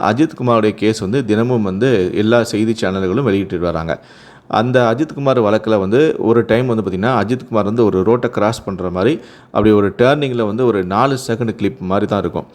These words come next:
சி சி டி வி காட்சி கிடைச்சது. So அதையே வந்து அந்த செய்தி நிறுவனங்கள் எல்லாமே வந்து ஒரு பெரிய செய்தி மாதிரி வெளியிட்டாங்க.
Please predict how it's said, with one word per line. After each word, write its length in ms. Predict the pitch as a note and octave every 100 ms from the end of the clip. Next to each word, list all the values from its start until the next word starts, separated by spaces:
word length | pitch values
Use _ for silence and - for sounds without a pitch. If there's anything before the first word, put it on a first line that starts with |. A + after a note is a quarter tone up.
| - -
சி 180 | - C#3+
சி 100 | A#2+
டி 100 | B2
வி 40 | A2+
காட்சி 240 | F#2+ A2+
கிடைச்சது. 400 | F#2 F2 F2+ F2 -
So 180 | - A2
அதையே 380 | F2+ G#2 D3 D3
வந்து 460 | A#2+ A2+ G#2+ C#3
அந்த 260 | B2 G#2+ G2+
செய்தி 280 | G#2 B2+ C3+ B2
நிறுவனங்கள் 460 | G#2 G#2+ G#2+ G2+
எல்லாமே 300 | F#2 G2 G#2+
வந்து 200 | G2+ A2+
ஒரு 120 | B2+
பெரிய 380 | G2 G#2+ C3 D3
செய்தி 340 | A#2 G2+ A2+ G#2
மாதிரி 240 | F#2+ A2
வெளியிட்டாங்க. 500 | F#2+ F2 D#2 D#2+ E2+